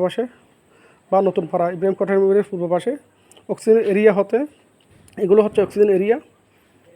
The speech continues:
আপনি চতুর্দিকে আসতে পারবেন, নয়ারহাট দিয়ে আসতে পারবেন, ট্যানারি বটতল দিয়ে আসতে পারবেন, বালুছড়া দিয়ে আসতে পারবেন, চতুর্দিকে রোড আছে। মেইন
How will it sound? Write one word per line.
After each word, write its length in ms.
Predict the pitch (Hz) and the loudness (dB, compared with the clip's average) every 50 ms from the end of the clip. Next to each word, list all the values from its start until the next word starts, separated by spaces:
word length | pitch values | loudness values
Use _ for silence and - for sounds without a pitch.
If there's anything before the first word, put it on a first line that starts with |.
| - _ _ _ 185 | -20 _ _ _ -8
আপনি 160 | 160 170 185 180 156 - | -4 -2 -2 -2 -2 -6
চতুর্দিকে 380 | - - 175 233 208 196 220 214 208 | -6 -2 -2 -2 0 0 0 0 0
আসতে 120 | - - 208 202 | 0 -2 -2 -2
পারবেন, 200 | 214 196 220 226 214 | -2 -2 -2 -2 0
নয়ারহাট 260 | 185 180 180 170 208 196 | 0 -2 -2 -4 -4 -2
দিয়ে 120 | 196 208 196 | 0 0 0
আসতে 120 | - - 190 | -2 -2 -4
পারবেন, 200 | 190 185 180 208 185 | -4 -2 -2 -4 -4
ট্যানারি 220 | - 180 175 185 190 180 | -4 -4 -2 -2 -2 -2
বটতল 180 | 180 - - 180 170 | -4 -6 -6 -4 -2
দিয়ে 100 | 196 196 | -2 -2
আসতে 140 | 185 - 196 175 | -2 -4 -4 -4
পারবেন, 220 | 185 175 170 175 180 - _ 185 | -4 -4 -4 -6 -10 -10 _ -8
বালুছড়া 300 | 175 170 165 - 185 180 175 | -6 -6 -4 -4 -4 -4 -4
দিয়ে 100 | 180 180 170 | -4 -4 -4
আসতে 140 | - - 180 | -6 -6 -6
পারবেন, 180 | 170 180 175 180 - | -6 -6 -8 -8 -10
চতুর্দিকে 360 | 185 175 - 190 180 190 185 190 | -10 -10 -8 -8 -6 -4 -2 -2
রোড 100 | 185 180 190 | -2 -2 -2
আছে। 120 | 185 - 240 262 - _ _ _ _ _ _ - 190 196 | -2 -4 -6 -8 -8 _ _ _ _ _ _ -2 4 6
মেইন 180 | 208 226 233 | 6 6 6